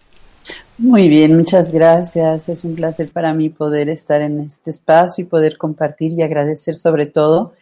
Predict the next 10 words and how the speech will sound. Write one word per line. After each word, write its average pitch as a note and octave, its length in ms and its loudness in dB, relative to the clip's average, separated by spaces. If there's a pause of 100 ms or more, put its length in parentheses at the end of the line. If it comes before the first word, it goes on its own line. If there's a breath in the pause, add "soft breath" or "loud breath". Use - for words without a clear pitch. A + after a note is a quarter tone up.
(340 loud breath)
esta D#3+ 220 -2
oportunidad D3+ 580 0
a C#3 80 0
Mindalia. C3 480 -2
Muchas D#3 360 -8
gracias. - 500 -14 (1800)
Muchas D#3 320 -6
gracias. D#3+ 460 -2
Bueno, A#3+ 340 -4
pues, E3+ 380 0